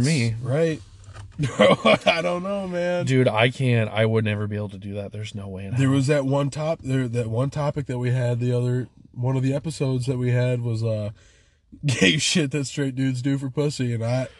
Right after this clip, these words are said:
Speaker 1: here's the thing. I
Speaker 2: No,
Speaker 1: don't
Speaker 2: you
Speaker 1: think,
Speaker 2: are not
Speaker 1: that's not
Speaker 2: gay.
Speaker 1: even gay shit,
Speaker 2: No,
Speaker 1: but,
Speaker 2: no,
Speaker 1: like,
Speaker 2: that's sick shit. That's
Speaker 1: <sighs>
Speaker 2: sick.
Speaker 1: yeah.
Speaker 2: That's sick.
Speaker 1: Yeah.
Speaker 2: That is sick and demented. There is something wrong with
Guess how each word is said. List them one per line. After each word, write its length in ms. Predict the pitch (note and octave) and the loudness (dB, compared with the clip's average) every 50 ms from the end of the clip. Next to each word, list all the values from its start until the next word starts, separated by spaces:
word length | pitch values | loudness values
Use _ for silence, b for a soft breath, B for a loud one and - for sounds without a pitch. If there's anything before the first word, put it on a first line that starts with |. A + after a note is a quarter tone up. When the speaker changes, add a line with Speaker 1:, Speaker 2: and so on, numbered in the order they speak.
| - - - | -20 -6 -2
Speaker 1:
here's 200 | C3 C#3+ C#3+ C3+ | 0 0 2 0
the 60 | C#3+ | 0
thing. 240 | B2 D#3+ D#3 D3 A#2+ A2 | 2 4 4 4 2 -2
I 20 | b b b b b b b b | b b b b b b b b
Speaker 2:
No, 200 | - B2+ C3+ B2+ A#2+ A3 | 2 6 8 8 8 8
Speaker 1:
don't 100 | G2+ C#3 | 6 6
Speaker 2:
you 80 | E3 | 8
Speaker 1:
think, 100 | G3+ A3+ | 8 8
Speaker 2:
are 40 | A#3+ | 8
not 140 | A3 G3+ F#3 F#3+ | 8 8 6 6
Speaker 1:
that's 140 | G3+ A2+ | 4 4
not 40 | - C3+ | 4 6
Speaker 2:
gay. 200 | C#3 C#3 B2+ A2+ A2 | 8 8 8 6 4
Speaker 1:
even 60 | - | 2
gay 220 | A#2+ D3 D3+ D3+ D3 | 0 0 2 2 2
shit, 120 | B2 C3+ | 2 4
Speaker 2:
No, 260 | D3+ D3 C#3+ C3+ B2 | 6 8 10 10 10
Speaker 1:
but, 100 | A#2+ A#2+ | 8 6
Speaker 2:
no, 140 | B2+ C#3+ C#3 | 6 8 8
Speaker 1:
like, 80 | C3 B2+ | 8 8
Speaker 2:
that's 260 | D3 D3+ E3 D#3+ - | 8 6 6 4 2
sick 360 | - - - D3+ C3+ - - | -4 -4 -2 -2 -2 -2 -4
shit. 340 | - - - A2+ F#2+ - - _ _ _ _ _ _ _ - - - | -10 -10 -8 -8 -10 -10 -14 _ _ _ _ _ _ _ -20 0 4
That's 260 | C3+ C3+ B2+ - - | 4 4 4 4 0
Speaker 1:
<sighs> 100 | - - | 0 4
Speaker 2:
sick. 140 | - C3 A#2 | 4 4 4
Speaker 1:
yeah. 460 | D3 C#3 - B2+ A#2+ A#2 - - A2+ A2 | 4 -2 -6 -10 -10 -12 -12 -12 -12 -6
Speaker 2:
That's 480 | A#2 B2 B2+ B2+ C3+ F3+ F3+ F3 E3 D3+ | 2 4 4 6 6 4 4 2 2 2
sick. 380 | C3+ B2 A2+ G2+ - - - _ _ _ _ | 4 4 2 2 0 -8 -18 _ _ _ _
Speaker 1:
Yeah. 400 | - C3 C3 C#3+ D3 D3+ D3+ D3+ C#3+ | -10 -6 -4 -2 -2 -2 -2 0 4
Speaker 2:
That 200 | C3 B2 C3 B2+ | 6 6 6 6
is 120 | A#2 G#2+ | 4 2
sick 300 | - - - D3 C3+ - | 0 2 2 2 4 4
and 100 | C3+ A#2+ | 2 2
demented. 540 | A2 G#2 G#2+ G#2+ A2 G#2+ - G#2 F#2+ F#2+ - - _ _ _ _ _ - | 2 2 2 0 0 0 -2 -6 -10 -10 -14 -20 _ _ _ _ _ 2
There 200 | A#2+ B2 C3+ C#3+ | 4 6 6 6
is 80 | C#3 - | 4 4
something 380 | - D3 C#3+ C#3+ C3+ A#2 A2+ | 2 2 2 4 2 2 2
wrong 480 | A2 A2 A#2 A#2 A#2+ B2 A#2+ A#2 A2+ A2 | 2 4 6 6 8 6 6 4 2 0
with 260 | A2 G#2+ G#2 G#2+ - | 0 0 -2 -2 -6